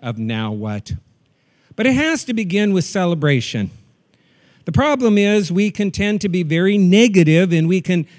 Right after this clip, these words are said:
see all the things that are problems around us, but it's important to learn to have that positive, optimistic spirit. Amen? I'm gonna say it again.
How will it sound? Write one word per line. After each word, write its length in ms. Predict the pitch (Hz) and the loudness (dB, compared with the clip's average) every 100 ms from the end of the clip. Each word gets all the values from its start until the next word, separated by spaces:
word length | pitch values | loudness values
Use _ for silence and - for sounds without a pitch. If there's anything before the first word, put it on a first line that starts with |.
| _ | _
see 280 | - 202 208 | -10 -4 -2
all 220 | 214 220 | -2 -2
the 100 | 196 | -4
things 320 | - 220 208 | -4 -4 -4
that 120 | 196 | -4
are 60 | 175 | -6
problems 680 | - - 214 262 220 196 147 | -6 -10 -6 -6 -4 -4 -4
around 400 | 151 151 151 151 | -6 -4 -4 -4
us, 280 | 165 165 - _ _ _ _ | -4 -8 -16 _ _ _ _
but 80 | 175 | -10
it's 160 | 175 196 | -8 -6
important 440 | 175 190 214 202 | -8 -8 -8 -8
to 60 | 202 | -8
learn 240 | 185 190 196 | -6 -4 -4
to 60 | |
have 200 | 170 180 | -6 -6
that 240 | 190 180 - | -8 -10 -12
positive, 500 | 208 214 190 208 170 | -10 -6 -4 -4 -6
optimistic 680 | 180 202 - 208 214 - 220 | -8 -10 -6 -4 -4 -6 -10
spirit. 460 | - - 277 240 196 | -10 -8 -4 -2 0
Amen? 480 | 226 247 269 285 349 | 0 0 0 0 -2
I'm 840 | 320 _ _ _ _ _ _ _ | -6 _ _ _ _ _ _ _
gonna 140 | 233 269 | -8 -8
say 220 | 285 254 | -4 -4
it 40 | |
again. 540 | 254 240 277 240 123 | -4 -4 -4 -4 -6